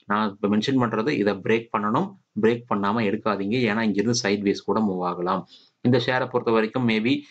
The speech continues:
இது உங்களுடைய ப்ராஃபிட்ஸ் எல்லாம் நான் பார்க்க கிடையாது. ஆ, நான் வந்து டெக்னிக்கல் என்ட்ரியை மட்டும் தான் மென்ஷன் பண்றேன். ஓகேங்களா?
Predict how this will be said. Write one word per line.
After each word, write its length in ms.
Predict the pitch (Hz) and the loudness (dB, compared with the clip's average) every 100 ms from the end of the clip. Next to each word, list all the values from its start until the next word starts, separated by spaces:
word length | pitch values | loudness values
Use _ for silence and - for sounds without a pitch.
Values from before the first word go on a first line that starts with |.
| - _ | -20 _
இது 160 | 110 113 | 0 4
உங்களுடைய 560 | 110 110 107 101 98 - | 6 6 4 2 0 0
ப்ராஃபிட்ஸ் 380 | 120 127 127 | 0 0 -2
எல்லாம் 160 | 120 117 | -2 0
நான் 120 | 120 | 0
பார்க்க 240 | 117 110 120 | 0 -2 -2
கிடையாது. 560 | 107 104 104 127 180 _ _ _ _ | 0 0 0 0 -2 _ _ _ _
ஆ, 300 | 101 95 95 | -2 -2 -2
நான் 260 | 98 117 117 | 0 0 0
வந்து 200 | 120 135 120 | -2 -4 -4
டெக்னிக்கல் 440 | 127 127 120 107 | -2 -2 0 0
என்ட்ரியை 240 | 104 101 | 0 0
மட்டும் 260 | 98 98 120 | 0 0 0
தான் 140 | 117 | 2
மென்ஷன் 260 | 107 98 98 | 0 -2 -6
பண்றேன். 260 | 87 90 - | -8 -8 -8
ஓகேங்களா? 460 | 107 107 104 135 | -8 -6 -4 -4